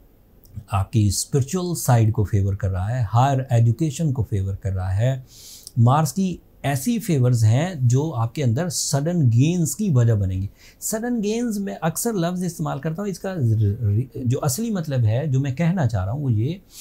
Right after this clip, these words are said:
कि थोड़ी मेहनत से अनएक्सपेक्टेड जो पॉजिटिव रिवॉर्ड्स मिलते हैं, उसे सडन गेन्स कहते हैं। थोड़ी मेहनत से,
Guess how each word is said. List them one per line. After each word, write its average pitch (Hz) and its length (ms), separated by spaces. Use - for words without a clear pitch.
कि 175 60
थोड़ी 180 440
मेहनत 135 400
से 160 340
अनएक्सपेक्टेड 170 800
जो 143 100
पॉजिटिव 127 560
रिवॉर्ड्स 135 500
मिलते 110 320
हैं, 156 140
उसे 202 280
सडन 113 300
गेन्स 95 320
कहते 90 220
हैं। 98 120
थोड़ी 190 200
मेहनत 131 380
से, - 160